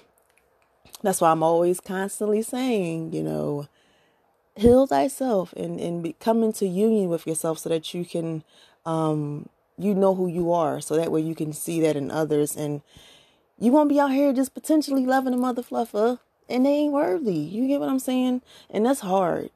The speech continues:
especially when you are a good person, a good soul, and you want the best for everyone. It's very hard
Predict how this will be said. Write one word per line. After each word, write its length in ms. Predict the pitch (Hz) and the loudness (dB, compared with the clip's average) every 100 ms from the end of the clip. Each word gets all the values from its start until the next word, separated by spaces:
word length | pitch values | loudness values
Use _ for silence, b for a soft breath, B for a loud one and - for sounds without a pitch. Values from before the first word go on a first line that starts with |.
| - | -10
especially 440 | 170 254 254 220 | -2 -2 -2 -2
when 120 | 208 | -2
you 140 | 190 190 | 2 2
are 60 | |
a 40 | 170 | 2
good 220 | 170 180 | -2 -4
person, 380 | 185 185 180 175 | -2 -4 -4 -6
a 40 | |
good 180 | 165 170 | -4 -4
soul, 320 | - 175 175 | -2 0 0
and 100 | 165 | -2
you 60 | 160 | -4
want 160 | 160 | -6
the 60 | 156 | -6
best 240 | 156 160 | -4 -4
for 60 | - | -4
everyone. 420 | 156 156 160 156 | -4 -2 -2 -2
It's 220 | 185 175 | -4 -4
very 260 | 156 156 151 | -4 -2 -2
hard 380 | 151 147 143 | -2 -2 -4